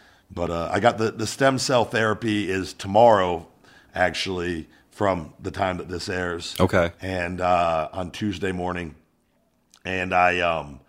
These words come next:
Speaker 1: I cannot wait. I gotta get this shoulder fixed. It is, it is bad. And, uh, I got the M R I results back, and I have tears <laughs> everywhere. My, my bicep tendon, my rotator cuff, my labrum, my rear, my rear, uh, shoulder, and,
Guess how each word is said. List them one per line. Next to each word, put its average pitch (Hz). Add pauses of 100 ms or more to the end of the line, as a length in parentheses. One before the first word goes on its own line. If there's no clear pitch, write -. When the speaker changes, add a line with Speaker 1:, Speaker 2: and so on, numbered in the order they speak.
(560)
Speaker 1:
I 95
cannot 92
wait. 92
I 95
gotta 101
get 95
this 90
shoulder 87
fixed. 82
It 98
is, 90
it 104
is 90
bad. 85 (380)
And, 92
uh, 90
I 87
got 95
the 101
M 92
R 90
I 90
results 87
back, 87
and 87
I 90
have 90
tears 95 (120)
<laughs> -
everywhere. 98 (480)
My, 104
my 101
bicep 117
tendon, 120
my 101
rotator 101
cuff, 101
my 87
labrum, 95
my 85
rear, 95 (380)
my 95
rear, 92
uh, 92
shoulder, 107
and, 92